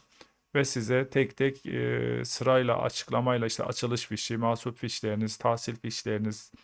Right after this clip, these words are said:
tediye fişleriniz ya da diğer fişleriniz ne oluyor arkadaşlar? Bu şekilde ekrana gelmiş oluyor. Arkadaşlar bir sonraki tabii ki videomuz ne olacak?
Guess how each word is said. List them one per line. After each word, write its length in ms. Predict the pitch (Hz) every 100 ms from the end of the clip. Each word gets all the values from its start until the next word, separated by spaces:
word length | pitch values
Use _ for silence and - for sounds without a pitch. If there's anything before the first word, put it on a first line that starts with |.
| _ - _ -
tediye 320 | 117 110 120
fişleriniz 640 | 123 123 - 117 113 110
ya 140 | 113
da 200 | 117 127
diğer 180 | 127 123
fişleriniz 500 | 120 117 - 113 117
ne 60 | 120
oluyor 260 | 113 107
arkadaşlar? 500 | 107 110 107 - 151 156 - - _ -
Bu 80 | 151
şekilde 600 | 131 113 110 110 160 196
ekrana 380 | - 123 131 147
gelmiş 400 | 156 139 143 -
oluyor. 240 | 139 123
Arkadaşlar 440 | 131 143 139 - 127
bir 60 |
sonraki 540 | 135 151 139 135 143 139 _ _ _ _ _ _ _ _ - - -
tabii 260 | 117 120
ki 300 | 117 135 123 _ _ _ _ 101
videomuz 540 | 123 127 127 135 120
ne 60 | 143
olacak? 480 | 135 110 107 160